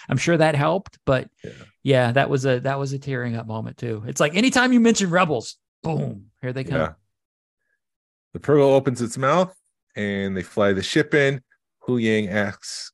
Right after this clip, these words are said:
Speaker 2: asks if the Purgle knows where Sabine is taken, and Ahso-, uh, Ahsoka says, "I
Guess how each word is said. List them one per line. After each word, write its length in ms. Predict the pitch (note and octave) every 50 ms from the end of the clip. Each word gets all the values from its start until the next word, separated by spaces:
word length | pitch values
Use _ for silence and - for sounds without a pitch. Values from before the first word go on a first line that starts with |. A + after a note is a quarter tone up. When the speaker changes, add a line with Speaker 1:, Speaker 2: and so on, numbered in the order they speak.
| _ -
Speaker 2:
asks 460 | F#2 F#2+ G2 G2 - - - - -
if 100 | G#2+ -
the 80 | - F#2+
Purgle 400 | - - A2+ A2 G#2 G#2+ G#2+ G#2
knows 280 | G2+ G2 G2 F#2 F2
where 200 | - - F#2+ F2
Sabine 360 | - - - - - F2+ F#2+ F#2
is 100 | E2 -
taken, 380 | - - F#2+ F2+ - - F#2+ F2+
and 120 | F2 F2
Ahso-, 540 | E2+ - - - - - - E2 D#2+ G#2 - _
uh, 200 | - F2 E2 D#2+ -
Ahsoka 340 | - - A#2+ G2 - A#2 -
says, 280 | - F2+ D#2+ D2 - _
"I 120 | - -